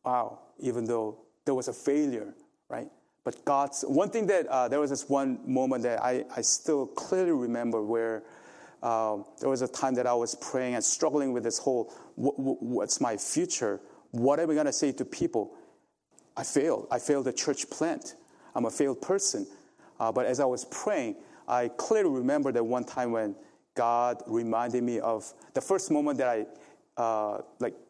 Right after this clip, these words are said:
uh, committed myself to full-time ministry. I remember the time clearly. And that picture just came to me so vividly. I was like, "Oh my gosh," right?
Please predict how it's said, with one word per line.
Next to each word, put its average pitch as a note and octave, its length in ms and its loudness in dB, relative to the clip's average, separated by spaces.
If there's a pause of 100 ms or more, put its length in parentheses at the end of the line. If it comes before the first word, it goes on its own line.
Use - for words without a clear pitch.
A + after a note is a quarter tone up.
(240)
uh, G#2+ 360 -2 (720)
committed E3 280 2
myself C#3+ 360 2
to A#2+ 80 -6
full-time E3+ 460 0
ministry. C3 520 -2 (220)
I A#2 60 2
remember C#3+ 340 2
the A#2 80 -4
time A#2+ 260 -6
clearly. C3 540 0 (380)
And A#2+ 160 -2
that - 480 0
picture A#3+ 520 2 (500)
just - 160 -4
came G3+ 220 0
to - 160 -4
me E3 100 4
so - 360 2
vividly. D#3+ 460 2
I B2+ 100 4
was A#2+ 80 -2
like, A#2+ 240 -2
"Oh C#3+ 100 2
my C#3 200 0
gosh," B2 640 -2
right? A#2+ 280 0